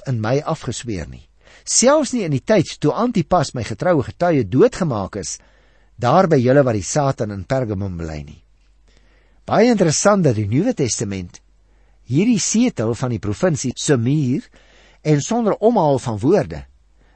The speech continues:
beskrywe as die troon van die Satan. Want jy sien, luisteraar, oral waar mense se godsdiens en kultuur en medisyne los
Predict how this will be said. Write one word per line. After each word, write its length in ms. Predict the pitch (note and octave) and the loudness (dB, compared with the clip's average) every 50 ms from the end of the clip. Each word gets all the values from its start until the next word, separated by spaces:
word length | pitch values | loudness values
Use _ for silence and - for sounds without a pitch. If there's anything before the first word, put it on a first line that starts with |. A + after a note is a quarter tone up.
| _ - | _ -2
beskrywe 600 | C#3 C3 - - - F#3+ G#3 G#3+ G3+ F3+ F3 C3+ - | 0 0 0 0 0 2 2 4 4 4 2 0 -2
as 120 | C3+ - C3 | -2 -2 -4
die 80 | A2+ - | -2 0
troon 360 | - E3 F3+ F3+ D3+ B2+ A2+ - | 2 4 4 4 4 2 -2 -6
van 140 | A#2+ A#2+ | -6 -6
die 80 | A#2 G#2 | -6 -4
Satan. 480 | - F3 E3+ D#3+ C#3+ - D#2 C#2 C#2 - - _ _ _ _ _ _ _ _ _ - - - - - | -4 -2 -2 -4 -4 -6 -10 -14 -16 -18 -20 _ _ _ _ _ _ _ _ _ -20 -20 -20 -6 0
Want 180 | - E3 F3 F#3 | 2 4 4 4
jy 60 | E3+ - | 4 2
sien, 220 | - D#4 D#4+ B3+ | 2 0 0 0
luisteraar, 580 | C3+ B2 D3 D#3 - - B2+ A#2+ A2 G#2+ G#2 - - _ _ - - - _ _ _ | 0 0 0 -2 -2 -4 -4 -4 -4 -4 -6 -8 -12 _ _ -20 -20 -20 _ _ _
oral 480 | - A#3+ D4+ E4 D4+ C4 G#3 E3+ D#3 C#3 | 2 4 4 6 6 6 6 6 6 6
waar 220 | B2 B2 A#2 A2 G#2 | 4 4 2 2 0
mense 380 | G#2 A#2 C#3+ G3 A3+ - F#3+ D3 | 0 0 0 0 -2 -4 -4 -4
se 160 | - - F#2+ | -4 -4 -4
godsdiens 680 | - - G3+ G#3+ G#3 - - - E3+ E3 E3 E3 D3+ - | -4 -2 -2 -2 -2 -2 -6 -6 -6 -6 -6 -6 -8 -8
en 160 | - G2+ F2+ - | -8 -10 -10 -8
kultuur 640 | G2+ G2 G2 - - - G3 G3+ G3+ G3 - - | -8 -8 -8 -8 -6 -4 -2 0 0 -2 -4 -6
en 140 | - A2 G2+ | -8 -8 -8
medisyne 680 | F#2+ F#2 F#2+ - - - F#3 G3 D#3+ C3 A#2 A2+ G#2+ G#2 - _ _ _ _ _ _ _ _ _ - | -8 -8 -10 -8 -4 -2 0 0 0 0 -2 -4 -6 -10 -12 _ _ _ _ _ _ _ _ _ -10
los 520 | G#2 A2 A#2+ C3+ G3 A#3+ C4 A3 - - | -6 -2 2 4 4 4 2 0 -4 -8